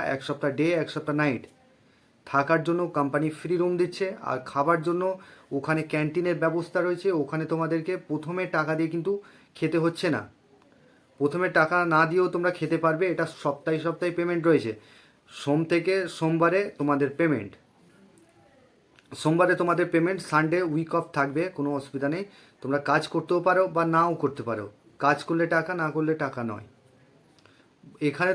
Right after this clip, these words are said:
তোমাদের বয়স সীমা থাকতে হবে আঠেরো থেকে, যাদের পঁয়তাল্লিশ বছর বয়স, তারাই এই কাজটা অ্যাপ্লাই করবে। এখানে কোনো রকম শিক্ষাগত যোগ্যতা লাগবে না, এটা চেয়ার ম্যানুফ্যাকচারিং কারখানা। তো বয়স বলে দিলাম। এই কাজটা করবার জন্য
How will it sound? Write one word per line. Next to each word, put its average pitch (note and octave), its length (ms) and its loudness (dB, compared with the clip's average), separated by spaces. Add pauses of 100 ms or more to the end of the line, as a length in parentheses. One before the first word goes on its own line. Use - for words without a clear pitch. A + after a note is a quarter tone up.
তোমাদের F#3+ 260 2 (100)
বয়স D#3 260 6
সীমা F3 240 0
থাকতে E3+ 220 -2
হবে F3+ 220 0
আঠেরো D#3+ 280 0
থেকে, E3 160 0
যাদের E3 320 0
পঁয়তাল্লিশ D3 480 -2
বছর C3+ 260 -2
বয়স, A2 240 -4
তারাই C3+ 240 0
এই D3+ 100 -2
কাজটা B2 240 -4
অ্যাপ্লাই A2+ 280 -6
করবে। G#2+ 180 -8 (520)
এখানে D#3+ 280 0 (120)
কোনো F3 140 -2 (280)
রকম F#3 180 2 (120)
শিক্ষাগত E3 380 -2 (120)
যোগ্যতা D3+ 360 -2
লাগবে D#3+ 280 0
না, F#3+ 40 -4 (460)
এটা C#3+ 180 -2 (100)
চেয়ার C#3+ 280 0
ম্যানুফ্যাকচারিং D#3+ 640 -2
কারখানা। F3 320 -2 (120)
তো C3+ 80 0 (720)
বয়স D3 240 2 (120)
বলে D#3+ 200 4
দিলাম। F3+ 180 0 (200)
এই D3+ 60 -2 (100)
কাজটা C#3+ 300 0
করবার D3+ 280 2
জন্য E3 140 0